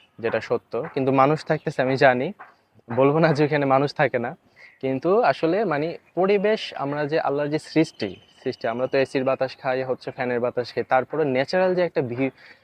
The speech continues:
আহ, বাতাস, আল্লাহর যে সৃষ্টির যে বাতাসটা, অনুভূতি, সেটা আপনি ঢাকা শহরে খুবই কম পাবেন।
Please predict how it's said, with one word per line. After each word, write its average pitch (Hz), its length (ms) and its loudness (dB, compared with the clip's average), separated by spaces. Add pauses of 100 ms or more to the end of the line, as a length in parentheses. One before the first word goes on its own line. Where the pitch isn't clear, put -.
আহ, 120 180 -2
বাতাস, 110 580 2 (120)
আল্লাহর 127 240 0
যে 131 80 -2
সৃষ্টির 147 400 -4
যে 135 100 0
বাতাসটা, 123 640 -2
অনুভূতি, 127 540 -4 (380)
সেটা 151 260 0
আপনি 143 220 -2
ঢাকা 123 280 -6
শহরে 143 340 -4
খুবই 151 300 0
কম 139 220 -2
পাবেন। 120 360 -2